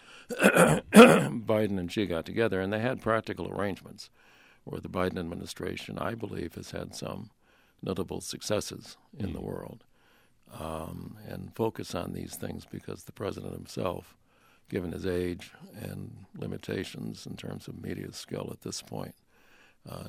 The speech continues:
Speaker 1: takes a lot of heat.
Speaker 2: Mm.
Speaker 1: I, I, uh, don't underestimate him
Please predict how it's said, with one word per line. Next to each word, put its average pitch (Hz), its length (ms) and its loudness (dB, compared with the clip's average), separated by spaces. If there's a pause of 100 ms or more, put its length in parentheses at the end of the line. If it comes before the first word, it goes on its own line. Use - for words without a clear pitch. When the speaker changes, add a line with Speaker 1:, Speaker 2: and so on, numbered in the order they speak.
Speaker 1:
takes - 220 -4
a 101 60 -2
lot 98 200 -4
of - 60 -8
heat. 104 320 -6 (160)
Speaker 2:
Mm. 82 240 -4 (360)
Speaker 1:
I, - 140 -8 (280)
I, 92 360 -4
uh, 92 400 -6 (720)
don't 104 240 2
underestimate 92 720 -4
him 117 180 -8